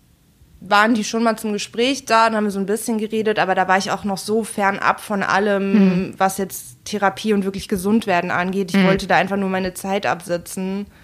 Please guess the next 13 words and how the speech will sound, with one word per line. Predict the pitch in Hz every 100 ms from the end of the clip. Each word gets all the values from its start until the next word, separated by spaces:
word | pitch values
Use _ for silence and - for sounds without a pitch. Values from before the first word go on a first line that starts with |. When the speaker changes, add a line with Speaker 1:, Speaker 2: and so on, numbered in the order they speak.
| - -
Speaker 1:
und | 190
da | 175
wieder | 170 170
raus. | 170 175 165 202 -
Speaker 2:
Ja. | 214 196 196 - _ _ _ _
Speaker 1:
Genau. | - 185 165 - 190
Und | - 196 -
ich |
hab | 202 - 202
halt, | 208 196 190 - - -
als | 208 196
ich | 202
mich, | 202